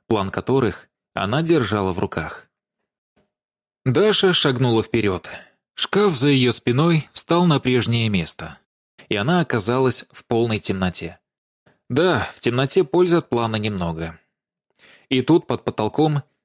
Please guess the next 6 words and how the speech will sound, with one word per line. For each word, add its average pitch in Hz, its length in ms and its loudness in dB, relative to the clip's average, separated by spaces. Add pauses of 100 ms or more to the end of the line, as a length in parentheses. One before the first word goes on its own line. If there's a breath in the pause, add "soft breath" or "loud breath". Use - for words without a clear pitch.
(100)
загорелось 151 680 4
несколько 113 520 -2
ламп 127 360 -2
в 131 160 -4
металлических 113 760 -2
воронках. 98 600 -4